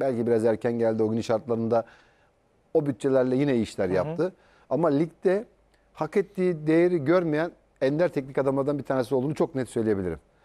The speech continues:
Speaker 1: Çünkü sürekli üzerine koyan, sürekli gelişime açık bir teknik adamdan bahsediyoruz. Başarıları bu kadroyla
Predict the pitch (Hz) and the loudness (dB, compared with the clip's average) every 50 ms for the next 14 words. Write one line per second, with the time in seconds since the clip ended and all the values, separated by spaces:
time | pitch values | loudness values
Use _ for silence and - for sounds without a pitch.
0 | _ _ _ - 143 135 - 247 233 190 165 180 156 139 147 139 147 147 143 - | _ _ _ -10 -10 -4 0 2 2 2 2 0 0 0 0 2 0 -2 0 0
1 | 110 101 113 - - _ - - 151 170 165 160 139 135 151 147 127 - 160 160 | 0 0 0 -4 -10 _ -6 -2 -2 -2 -2 -2 -2 -2 0 0 0 -2 -2 0
2 | 160 139 - - - - 135 120 104 - - - 123 110 - - 104 123 110 110 | -2 -2 -2 -4 -8 -4 -4 -4 -4 -6 -10 -8 -8 -8 -8 -4 -4 0 0 0
3 | 107 107 107 104 104 104 98 92 95 92 104 147 175 - - _ _ _ _ _ | 0 0 -2 -2 -2 -4 -4 -4 -2 -2 -2 -2 -2 -4 -8 _ _ _ _ _
4 | _ _ - - 117 127 131 - 170 160 170 180 190 185 202 220 214 - - _ | _ _ -6 0 0 0 2 2 2 2 4 4 2 2 2 2 0 -4 -14 _
5 | _ _ _ _ - 123 165 160 - 151 135 117 120 117 113 117 98 | _ _ _ _ -6 -4 -4 0 2 0 2 2 2 2 2 2 -2